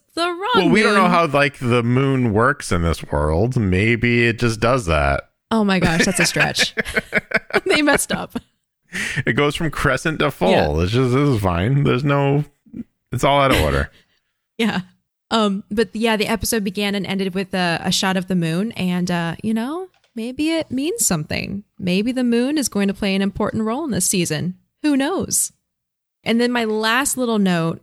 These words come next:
Speaker 1: um, which I thought was interesting too, is in the wiki, it actually talks about how Avatar Roku, when he was alive,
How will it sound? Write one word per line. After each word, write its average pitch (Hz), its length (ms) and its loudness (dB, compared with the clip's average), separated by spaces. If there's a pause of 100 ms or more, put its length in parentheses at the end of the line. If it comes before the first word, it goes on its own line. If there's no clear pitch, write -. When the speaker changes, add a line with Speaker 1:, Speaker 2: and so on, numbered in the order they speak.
(120)
Speaker 1:
um, 175 160 0
which 185 160 -2
I 208 40 -2
thought 196 180 -2
was 190 140 -2
interesting 170 500 -4
too, 196 560 -2
is 175 480 0
in 285 140 0
the 339 100 2
wiki, 214 640 0
it 190 180 -2
actually 214 320 -2
talks 196 300 -2
about 196 240 -4
how 190 240 -4
Avatar 190 420 -2
Roku, 214 520 -2 (340)
when 240 140 0
he 311 100 0
was 320 180 2
alive, 196 800 -2